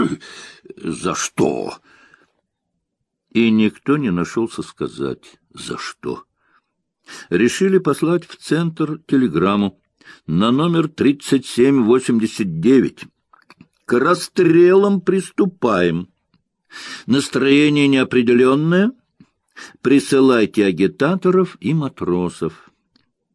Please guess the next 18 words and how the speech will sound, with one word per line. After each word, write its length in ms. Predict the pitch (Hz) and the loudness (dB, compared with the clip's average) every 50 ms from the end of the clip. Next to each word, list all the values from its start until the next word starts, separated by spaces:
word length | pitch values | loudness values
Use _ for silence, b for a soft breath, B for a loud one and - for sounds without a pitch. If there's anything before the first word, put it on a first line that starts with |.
| _ _ _ _ _ _ _ _ _ B B B B B B B B B | _ _ _ _ _ _ _ _ _ B B B B B B B B B
Настроение 1080 | - 80 87 104 110 - - - 104 92 104 98 107 139 175 185 185 175 160 139 120 104 | -6 -2 -2 -2 -2 -4 -4 -4 0 2 2 2 2 2 0 0 -2 -4 -4 -4 -4 -4
же 160 | 92 76 76 | -6 -6 -6
было 480 | 71 76 82 80 73 69 69 65 - _ _ _ _ _ _ _ _ _ _ | -4 -2 -2 -2 -2 -4 -6 -10 -14 _ _ _ _ _ _ _ _ _ _
определённое. 1500 | 78 98 123 120 - 120 123 127 123 123 123 113 92 82 92 104 117 123 120 123 120 110 98 92 82 78 65 55 55 - _ _ _ _ _ _ _ _ _ B B B B B B | -6 -6 -6 -6 -6 -6 -8 -6 -4 -4 -4 -2 -2 -2 -2 -2 -2 -6 -8 -10 -10 -10 -10 -12 -12 -12 -14 -14 -16 -20 _ _ _ _ _ _ _ _ _ B B B B B B
Весною 760 | 131 - 98 127 131 - - 120 135 147 147 143 135 131 120 | -2 0 2 2 2 0 -2 -2 -2 0 0 0 0 -2 -2
плевать 600 | - - 98 113 117 120 127 127 120 107 - - | -4 0 2 4 4 4 4 2 0 -2 -2 -4
на 180 | 92 90 90 | -4 -4 -4
всё 320 | 85 - - - 175 208 214 | -6 -10 -4 -2 -2 0 0
и 100 | 147 127 | -2 -4
расходиться 640 | 123 113 - - - 87 87 117 127 - - - | -4 -6 -6 -4 -4 -2 -2 -2 -4 -4 -6 -8
по 100 | - - | -6 -6
домам 400 | 73 71 73 73 73 80 78 69 | -6 -6 -6 -6 -6 -6 -6 -4
надоело. 680 | 76 113 135 123 120 110 98 71 76 87 82 73 78 78 - _ _ _ _ _ _ _ _ B B B B B B | -4 -4 -2 0 0 0 0 0 0 0 0 -2 -4 -6 -10 _ _ _ _ _ _ _ _ B B B B B B
Всё 520 | - - - - 123 131 123 113 104 95 | -16 -14 -2 0 2 4 4 4 4 2
одно 600 | 90 82 67 69 85 98 123 143 160 175 180 165 165 _ | 0 -2 -4 -4 -2 0 0 0 0 0 -2 -4 -4 _
толку 420 | - 110 117 123 123 120 - 123 | 2 4 4 4 2 2 -2 -4
не 120 | 110 90 71 | -4 -4 -6
будет. 400 | - - - - - - _ | -8 -10 -12 -12 -14 -16 _